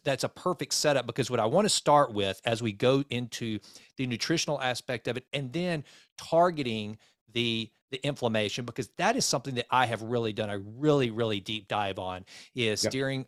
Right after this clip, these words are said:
Speaker 1: macrophages and making sure to start in the gut and maintaining proper glucose levels, all in an effort to boost the immune system and to lower inflammation. You'll keep the, keep the red guys at bay, the blue guys just kinda cleaning up and,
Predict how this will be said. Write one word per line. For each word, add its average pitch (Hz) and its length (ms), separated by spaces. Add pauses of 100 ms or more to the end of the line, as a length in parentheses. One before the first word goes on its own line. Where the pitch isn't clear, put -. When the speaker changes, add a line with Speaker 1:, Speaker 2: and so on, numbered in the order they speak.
Speaker 1:
macrophages 113 920
and 101 340
making 113 360
sure 120 200
to 104 60
start 127 260
in 131 60
the 120 80
gut 113 540
and 107 200 (380)
maintaining 131 760 (280)
proper 117 280
glucose 143 500
levels, 135 320 (100)
all 156 400
in 139 100
an 123 120
effort 117 340
to 113 300 (340)
boost 131 380
the 139 100
immune 123 280
system 117 600
and 123 240
to 123 240
lower 127 380
inflammation. 107 640
You'll 104 80
keep - 300
the, 110 160 (260)
keep 135 160
the 135 80
red 123 300
guys 120 300
at 107 120
bay, 110 320
the 101 140
blue 110 240
guys 107 360
just - 200
kinda 110 220
cleaning 110 340
up 107 240
and, 95 300